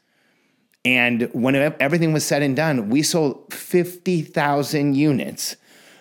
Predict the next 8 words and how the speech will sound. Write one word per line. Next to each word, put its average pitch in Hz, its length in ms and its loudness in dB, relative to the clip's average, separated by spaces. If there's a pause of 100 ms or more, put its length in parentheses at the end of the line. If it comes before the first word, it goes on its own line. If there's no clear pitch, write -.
(140)
of 120 220 0
our 131 280 2
product, 120 640 -2 (760)
where 135 200 4
most, 139 340 2
if 139 140 0
you 165 100 2
took 170 180 2